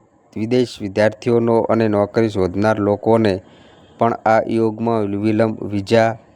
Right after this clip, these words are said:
સંબંધિત વિઘ્નો અથવા ખોટા વાયદાઓનો ભોગ બનાવવો ભય, બનવાનો ભય છે. આવકના સ્ત્રોત અચાનક બંધ થઈ જશે, બંધ થઈ શકે છે. નવા પ્રોજેક્ટ શરૂ થવામાં વિલંબ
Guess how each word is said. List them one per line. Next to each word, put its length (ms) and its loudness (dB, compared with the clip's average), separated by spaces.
સંબંધિત 540 -4
વિઘ્નો 400 0
અથવા 560 2
ખોટા 500 2
વાયદાઓનો 840 0
ભોગ 260 0
બનાવવો 760 2
ભય, 240 4
બનવાનો 480 2
ભય 360 0
છે. 380 -2
આવકના 480 2
સ્ત્રોત 380 -2
અચાનક 480 2
બંધ 260 -2
થઈ 180 -4
જશે, 540 0
બંધ 160 4
થઈ 160 0
શકે 360 2
છે. 300 2
નવા 300 4
પ્રોજેક્ટ 500 0
શરૂ 260 0
થવામાં 560 2
વિલંબ 360 0